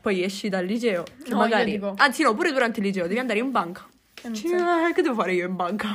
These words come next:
Speaker 1: <laughs>
Speaker 2: L'altro giorno, eh, stavo guardando per la banca nuova.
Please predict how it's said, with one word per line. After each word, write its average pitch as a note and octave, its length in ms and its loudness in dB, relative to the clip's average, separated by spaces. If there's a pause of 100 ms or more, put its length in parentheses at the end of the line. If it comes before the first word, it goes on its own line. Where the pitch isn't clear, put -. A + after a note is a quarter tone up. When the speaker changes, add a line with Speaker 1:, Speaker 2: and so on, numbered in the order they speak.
(220)
Speaker 1:
<laughs> - 160 -10
Speaker 2:
L'altro A3 500 0
giorno, G3+ 440 -2 (260)
eh, G3+ 360 0
stavo G3+ 260 -6
guardando G#3 480 -4
per G3 240 -2
la G3 160 -2
banca G3+ 340 -4
nuova. G3+ 340 -4